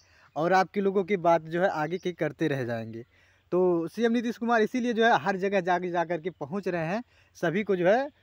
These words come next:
संतुष्टि दिलाने की कोशिश कर रहे हैं। अब भाई मुख्यमंत्री जहाँ पहुँचेंगे, अपने मुख से जब कहेंगे तो कोई भी कार्यकर्ता हो तो उनकी बातों को तो भाई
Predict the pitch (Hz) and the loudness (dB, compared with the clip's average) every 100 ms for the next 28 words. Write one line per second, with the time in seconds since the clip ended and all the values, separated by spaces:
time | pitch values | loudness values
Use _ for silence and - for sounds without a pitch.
0 | _ _ 170 156 196 - 208 202 202 196 | _ _ -6 -2 -2 -2 -2 0 0 -2
1 | 196 190 202 190 202 202 170 196 202 196 | -2 -4 -4 -2 0 2 2 0 -2 -4
2 | 185 180 220 196 185 208 190 170 220 202 | -4 -4 -4 -2 0 0 -2 -2 -2 0
3 | 208 240 _ _ - 151 202 202 180 220 | -2 -4 _ _ -10 -6 -4 -4 -4 -4
4 | 196 180 190 208 214 202 202 202 202 196 | -4 -2 0 0 -2 -4 0 0 0 2
5 | 202 190 185 202 190 190 202 175 175 190 | 2 2 2 0 0 -4 -2 0 0 -2
6 | 196 185 180 185 | -4 0 0 0